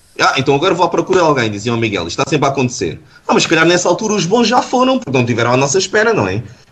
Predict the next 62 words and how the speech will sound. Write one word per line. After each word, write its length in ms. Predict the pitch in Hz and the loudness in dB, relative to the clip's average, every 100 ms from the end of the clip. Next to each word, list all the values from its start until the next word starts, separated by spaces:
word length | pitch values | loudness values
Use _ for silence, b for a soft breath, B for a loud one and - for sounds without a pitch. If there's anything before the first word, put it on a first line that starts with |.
| - | 0
Pergunto-me 400 | 165 208 143 113 | 2 4 2 2
quantas 280 | 127 135 131 | 2 2 2
boas 160 | 156 | 2
substituições 500 | 151 147 147 135 170 | 2 0 -2 0 0
nós 140 | 113 107 | 2 0
já 80 | 113 | 0
tivemos, 560 | 123 131 139 127 - | 0 2 0 -2 -6
nós 160 | - 117 | -2 0
já 100 | 123 | 0
perdemos, 380 | 120 127 135 160 | 0 0 0 0
quantos 220 | 156 123 | 0 0
bons 180 | 120 135 | 0 0
treinadores 320 | 135 135 151 110 | 2 2 2 0
já 100 | 104 | -2
perdemos, 420 | 110 113 170 202 B B | 0 0 0 -4 B B
por 80 | 175 | -2
estarmos 260 | 208 190 | 0 0
permanentemente 640 | 190 190 190 196 175 190 196 | 0 0 4 2 2 0 2
à 40 | |
espera 300 | - - 202 | 0 2 2
que 120 | 202 214 | 2 -2
o 40 | |
Wenger 220 | 196 202 196 | 0 2 0
se 100 | - | -2
decida 280 | - 196 196 | -6 -4 -4
se 140 | - | -4
fica 160 | 208 208 | -2 2
ou 60 | |
não. 240 | 185 196 113 B B | 2 2 -2 B B
E 60 | |
acaba 240 | 190 269 254 | 2 2 2
sempre 240 | 247 214 | 2 0
por 140 | 202 208 | -2 -2
ficar, 340 | 151 202 185 | 0 2 2
e 60 | 131 | 2
eu 60 | |
acredito 240 | 127 147 147 | 0 -2 0
que 40 | |
nesta 200 | 147 147 | -2 -2
época 140 | 143 | -2
ele 60 | 139 | 0
vai 100 | 131 | 0
ficar, 520 | - 117 131 147 - B B - | -2 -2 0 0 -2 B B -4
para 100 | 135 | 0
mal 80 | |
dos 80 | 135 | 2
meus 180 | 139 120 | 2 -2
pecados, 300 | - 123 147 | -2 0 0
e 40 | |
a 40 | 143 | 0
contestação 480 | 143 123 127 117 131 | -2 -2 -2 0 2
vai 160 | 127 | 0
continuar 360 | 123 120 120 120 | 0 0 0 0
a 40 | |
aumentar, 400 | 117 107 - 131 | 0 -2 2 2
até 140 | 143 143 | 2 0
porque 160 | - | 0
os 100 | 120 | 0
anos 160 | 143 127 | 0 0
sem 100 | 123 | 0
ser 160 | 120 131 | 0 0
campeões, 540 | 123 113 123 147 165 | 0 0 0 0 -2